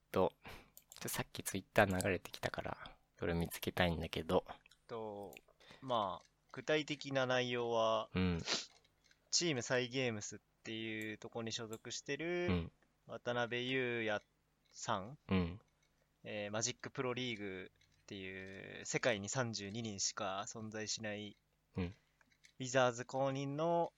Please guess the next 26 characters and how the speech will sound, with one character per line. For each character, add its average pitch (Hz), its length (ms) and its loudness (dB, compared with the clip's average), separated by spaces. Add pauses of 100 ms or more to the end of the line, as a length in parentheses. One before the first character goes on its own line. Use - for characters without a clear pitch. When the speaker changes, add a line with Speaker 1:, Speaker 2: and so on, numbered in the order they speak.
(260)
Speaker 2:
プ - 80 -8
ロ 123 100 -4
カ 127 260 0
ー 123 40 4
ド 120 100 -4
ゲ 120 240 -2
ー - 20 -2
マ 101 240 -4
ー 101 60 -8
の 101 80 -10
一 - 280 -12
人 110 160 -12
が、 131 280 4 (400)
な 120 80 -8
ん - 20 -18
か、 - 200 -8 (840)
公 131 180 -4
式 - 160 -4
大 120 160 2
会 98 160 -6
で 90 180 -16 (300)
失 - 200 -4
格 - 200 -6
裁 107 200 -2
定 98 220 -12
を 92 100 -18